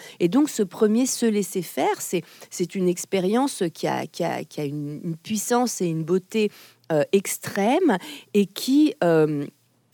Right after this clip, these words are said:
et qui suppose en fait un accord avec son propre corps, hein. Euh, parce que finalement, le, la question du consentement, elle a à voir aussi avec ce qui se produit dans le corps. Bon, on y reviendra peut-être.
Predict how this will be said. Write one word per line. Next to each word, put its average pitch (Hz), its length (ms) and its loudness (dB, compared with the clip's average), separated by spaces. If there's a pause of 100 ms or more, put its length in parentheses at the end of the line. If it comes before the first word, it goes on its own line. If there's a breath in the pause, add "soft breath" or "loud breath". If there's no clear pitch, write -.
et - 80 0
qui 247 300 2
suppose 233 640 2
en 175 80 0
fait 285 320 0 (260 loud breath)
un 202 240 6
accord 240 800 6 (180)
avec 196 340 2
son - 260 -6
propre - 500 2
corps, 170 560 4 (120)
hein. 214 120 -4 (460 loud breath)
Euh, 139 640 2
parce 156 200 -4
que - 80 -4
finalement, 180 420 2
le, 165 200 2
la 151 160 2
question 190 320 2
du 170 140 -2
consentement, 185 520 -2
elle 185 140 4
a 160 160 4
à 156 40 4
voir 220 220 4
aussi 185 240 0
avec 175 200 -2
ce - 80 -12
qui 185 100 -8
se - 80 -10
produit 175 420 -4
dans 190 200 4
le 165 100 2
corps. 147 380 2
Bon, - 120 -16
on - 160 -8
y 160 100 -4
reviendra 156 440 -4
peut-être. 156 480 -8